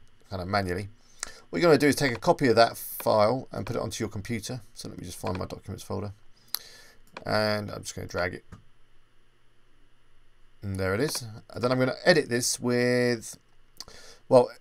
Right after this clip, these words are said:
it really depends on the software you've got. I've got Dreamweaver, which is some web development software. Uh, you may or may not have that. If you don't have that, something like, um, your text editing tool, uh, will be fine. So here's my W P config file. What I'm gonna do is I'm just gonna add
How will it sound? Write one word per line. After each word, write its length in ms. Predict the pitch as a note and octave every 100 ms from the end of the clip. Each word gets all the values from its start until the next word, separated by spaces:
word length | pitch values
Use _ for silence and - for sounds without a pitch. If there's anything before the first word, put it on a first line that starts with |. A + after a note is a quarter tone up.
| -
it 100 | E3
really 140 | E3+
depends 200 | C#3+ D3+
on 60 | C3
the 40 |
software 260 | C3 C3+ C#3+
you've 100 | A2+
got. 100 | C#3
I've 120 | D#3 D#3+
got 140 | C3+
Dreamweaver, 480 | C#3 C3+ A2+ G#2 G#2
which 220 | G#2 -
is 120 | A2
some 140 | - A2+
web 300 | A#2+ G2+ -
development 320 | G2 A2+ G#2
software. 480 | - G2+ A2+ G#2+ G2+ -
Uh, 160 | G2+ G2+
you 100 | A2
may 160 | G#2 G2
or 60 |
may 120 | F#2+
not 160 | G2 G#2
have 120 | G#2
that. 160 | A#2 -
If 100 | -
you 60 |
don't 140 | G3+ D#3+
have 80 | B2
that, 180 | B2
something 240 | - C#3+ C3+
like, 320 | C3 A#2 -
um, 260 | - G#2+ G#2+
your 100 | G2
text 280 | - A2+ -
editing 320 | A2+ G#2+ A#2
tool, 360 | - B2 B2 B2 - - - - - - -
uh, 200 | G2+ A2
will 120 | A2+ A2
be 100 | G#2
fine. 440 | - G2+ G#2 G2+ - -
So 120 | -
here's 120 | F#3+
my 80 | F3
W 280 | D#3+ C#3+ C3+
P 180 | C#3+ B2+
config 340 | - C#3 C3
file. 160 | - E3
What 120 | F3
I'm 40 |
gonna 100 | D3+
do 100 | C#3
is 120 | C#3 A#2
I'm 100 | B2
just 140 | C3+
gonna 200 | D3 G#2+
add 240 | - C3